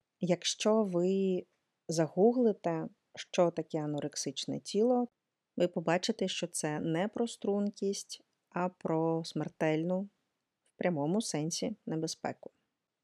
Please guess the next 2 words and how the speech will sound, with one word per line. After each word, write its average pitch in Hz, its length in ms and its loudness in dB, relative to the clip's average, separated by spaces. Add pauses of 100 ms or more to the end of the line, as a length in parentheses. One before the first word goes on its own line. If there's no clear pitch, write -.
(220)
Булімія 214 680 6 (800)
характеризується 185 1400 0